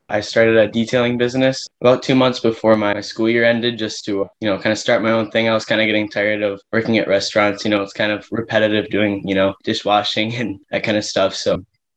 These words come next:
and I, um, I've always had an interest in cars, and, and I, so I just wanted to, yeah, follow that and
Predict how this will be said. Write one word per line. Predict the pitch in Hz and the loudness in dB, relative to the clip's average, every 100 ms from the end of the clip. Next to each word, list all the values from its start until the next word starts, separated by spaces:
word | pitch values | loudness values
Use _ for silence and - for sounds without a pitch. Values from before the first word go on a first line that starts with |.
| - 123 | -8 -4
and | 123 | 0
I, | 117 117 | 2 4
um, | 110 104 - | 2 0 -2
I've | 117 | 2
always | 139 139 | 2 2
had | 123 | 0
an | |
interest | 113 110 107 113 | 0 -2 -6 -6
in | |
cars, | 101 104 101 113 - _ - | -2 0 0 -4 -12 _ -4
and, | 110 98 92 - _ _ - | -4 -2 -8 -12 _ _ -10
and | 104 | -4
I, | 101 | -2
so | - | 2
I | 113 | 2
just | 113 | 2
wanted | 110 113 | 2 2
to, | 110 104 | 2 2
yeah, | 113 110 | -2 -2
follow | 110 113 110 | 0 2 2
that | 98 98 | -2 -6
and | 98 98 | -10 -16